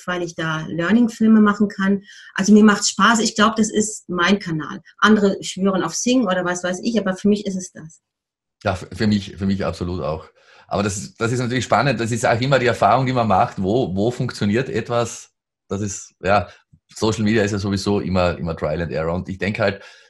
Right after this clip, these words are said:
Speaker 2: grad mit dem H-R-Bereich hochgradig interessant. Siehst du, siehst du LinkedIn in der Positionierung, wo sie jetzt unterwegs sind, auch mit Microsoft als Besitzer?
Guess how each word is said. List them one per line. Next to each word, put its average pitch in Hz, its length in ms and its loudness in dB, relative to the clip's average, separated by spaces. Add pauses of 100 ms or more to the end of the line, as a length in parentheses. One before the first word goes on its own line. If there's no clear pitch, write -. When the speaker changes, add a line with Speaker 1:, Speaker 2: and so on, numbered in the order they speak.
(120)
Speaker 2:
grad - 360 0
mit 101 120 -4
dem 110 80 -2
H-R-Bereich 95 840 0 (840)
hochgradig 90 580 0
interessant. 85 540 -2 (1200)
Siehst - 400 0
du, 147 320 4
siehst - 400 0
du 135 400 0
LinkedIn 139 640 0
in 127 160 -4
der 123 80 0
Positionierung, 123 720 -2
wo 120 80 -4
sie 117 160 -4
jetzt - 180 -4
unterwegs 120 440 -4
sind, 120 120 -4
auch 87 220 -2
mit 98 140 -6
Microsoft 117 480 -6
als 104 120 -6
Besitzer? 147 560 -8